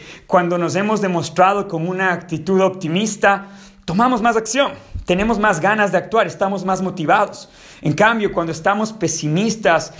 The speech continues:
en referencia a algo, nos cuesta tomar acción. Es más, tratamos de procrastinar, no enfrentamos lo que tenemos que hacer. Entonces, es claro en qué escenario tienes mayor oportunidad de lograrlo.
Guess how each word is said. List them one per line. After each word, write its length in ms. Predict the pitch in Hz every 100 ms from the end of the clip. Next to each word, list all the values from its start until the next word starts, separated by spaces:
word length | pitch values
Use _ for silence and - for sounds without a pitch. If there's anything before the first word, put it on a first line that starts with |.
| - -
en 160 | 151
referencia 640 | 160 160 156 190 196 175 151
a 120 | 214
algo, 360 | 226 202 202 - - - - -
nos 200 | 156 139
cuesta 360 | - 226 226 226
tomar 240 | 185 196
acción. 360 | - 190 233 185
Es 120 | 156
más, 260 | 196 196
tratamos 380 | 170 160 185 196
de 60 | 170
procrastinar, 1000 | 170 160 160 127 139 147 175 226 226 -
no 120 | 160 180
enfrentamos 840 | 196 202 160 143 180 208 208 160
lo 100 | 160
que 80 | 160
tenemos 360 | 165 175 165
que 120 | -
hacer. 400 | 143 208 226 226 - - -
Entonces, 640 | 208 254 254 262 247 - - - _ -
es 160 | 214 208
claro 360 | 202 226 269
en 140 | 226 190
qué 160 | 208
escenario 560 | 214 214 180 202 208 202
tienes 360 | 202 208 208 - - -
mayor 640 | 160 170 185 135 226 254
oportunidad 760 | 214 180 175 185 175 160 190 208
de 100 | 180
lograrlo. 560 | 151 165 220 220 -